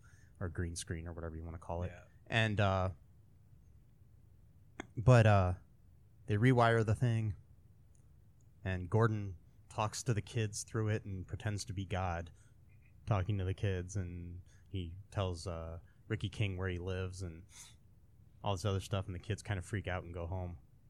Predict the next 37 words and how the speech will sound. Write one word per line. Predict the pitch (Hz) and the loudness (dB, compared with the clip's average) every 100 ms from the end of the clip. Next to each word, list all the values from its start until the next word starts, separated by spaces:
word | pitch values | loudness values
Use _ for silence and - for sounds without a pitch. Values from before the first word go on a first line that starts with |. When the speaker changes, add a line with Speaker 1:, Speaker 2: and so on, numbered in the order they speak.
| - - - - - - - | -20 -20 -20 -20 -20 -20 -6
Speaker 1:
And | 95 90 | -6 -4
then | 90 | -6
they | 90 | -4
realize, | 87 90 87 87 | -4 -4 -4 -4
"Oh, | 113 98 | -4 -4
wait, | 123 110 - | -6 -8 -4
wait, | 131 - | -6 -2
God | 135 156 | -2 -2
sounds | - 101 101 | -2 -2 -4
like | 110 | -4
Dad." | 135 143 110 87 - - - - - - - - | -4 -2 -2 -4 -10 -20 -20 -20 -20 -20 -18 2
<laughs> | 165 - - 415 - 190 - | 4 4 0 -10 -4 -4 -2
Jenny | 98 92 92 | -2 -2 -6
and | 87 | -6
Mitch | 87 - - | -8 -10 -10
realize | 98 90 85 85 | -8 -6 -6 -8
that, | 90 90 | -12 -8
Speaker 2:
Turns | - 113 | -4 -2
Speaker 1:
and | 110 | 0
then | |
Speaker 2:
out | 110 | 0
your | 107 107 - | -2 -12 -4
dad | 110 101 101 | -2 -2 -2
has | 127 | -4
been | - 104 | -4 -4
God | 139 110 104 | -2 -2 0
Speaker 1:
<laughs> | 220 180 | 4 8
Yeah, | 180 | 10
the | 151 | 12
Speaker 2:
all | 185 | 10
Speaker 1:
whole | 202 | 8
Speaker 2:
along. | 214 | 6
Speaker 1:
time. | - - 165 170 | 4 2 2 4
<laughs> | - - - 466 - - - - - - - - - - - - - - - | 6 6 8 4 4 -14 -20 -20 -20 -20 -20 -20 -16 -8 -8 -8 -12 -10 -4
And | 175 | -2
so, | 156 147 135 | 0 0 4
uh, | 120 117 | 4 4